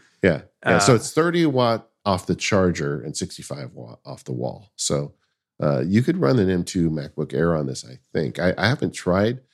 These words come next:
Speaker 1: to power the M two MacBook Air 'cause it's always got enough battery for me,
Speaker 2: Mm-hmm.
Speaker 1: but I, I love having this thing. It's got two U S B C ports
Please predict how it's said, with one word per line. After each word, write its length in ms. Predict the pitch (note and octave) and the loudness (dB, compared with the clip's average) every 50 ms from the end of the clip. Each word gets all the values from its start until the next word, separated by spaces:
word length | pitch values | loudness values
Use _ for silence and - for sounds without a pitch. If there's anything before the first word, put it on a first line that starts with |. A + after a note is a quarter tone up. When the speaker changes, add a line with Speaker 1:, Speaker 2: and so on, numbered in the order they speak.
| _ _ _ _ _ - | _ _ _ _ _ 0
Speaker 1:
to 220 | - F#2+ E2+ D#2+ | 2 2 2 2
power 380 | - - - E2 D#2+ F2 G2+ G2+ | 0 -4 -6 -2 0 2 2 4
the 100 | G#2+ G#2 | 4 4
M 100 | G#2 G#2 | 2 2
two 140 | - - G#2+ | 2 0 0
MacBook 420 | G2 F2 G2 F#2+ - - - - | 0 0 -2 -6 -8 -12 -8 -8
Air 160 | - - - | -6 -6 -6
'cause 200 | - - D#2 D#2 | -8 -10 -8 -8
it's 140 | D#2 C#2 - | -6 -4 -2
always 540 | D#2 D#2+ D#2+ D#2+ D2+ D2+ D2 - - - - _ _ _ - - | 0 0 2 2 0 0 -2 -4 -6 -8 -8 _ _ _ -12 -4
got 180 | C2+ E2 D#2 D2+ | 0 0 2 2
enough 240 | D2+ D2 C#2+ - - | 0 -2 -4 -6 -8
battery 320 | - - C#2+ C#2+ D2 D2+ D2 | -10 -10 -8 -8 -8 -8 -10
for 160 | - - C3+ | -10 -8 -6
me, 120 | C#3 B2+ B2+ | -2 -2 0
Speaker 2:
Mm-hmm. 80 | B2 A2 | -2 -2
Speaker 1:
but 200 | F2 C#2+ C#2 _ _ _ _ _ _ _ _ - | -4 -6 -8 _ _ _ _ _ _ _ _ -6
I, 100 | - F2 | 0 2
I 240 | F2+ F2+ - - E2 | 2 2 2 2 2
love 240 | F2 F2+ G2 G#2 G2 | 2 4 4 4 4
having 300 | G#2 F#2 F#2 F#2 G#2 G2+ | 4 2 2 2 2 2
this 140 | G2 F#2 - | 2 0 2
thing. 220 | - G2 G2 F#2+ F2+ | 2 2 2 2 0
It's 120 | D#2 - | -2 -2
got 200 | - D#2+ - - | -4 -6 -6 -4
two 200 | - - A#2 A2+ | -4 -2 0 0
U 200 | A#2 A2 G#2+ G2+ | 2 2 2 0
S 100 | F#2+ - | 0 0
B 160 | - F#2+ F#2 | -2 -2 -2
C 220 | E2+ - - F#2+ F2 | 0 -2 -2 -4 -4
ports 460 | - - F2+ F2+ F2+ F2 E2+ - | -4 -6 -6 -4 -4 -6 -6 -10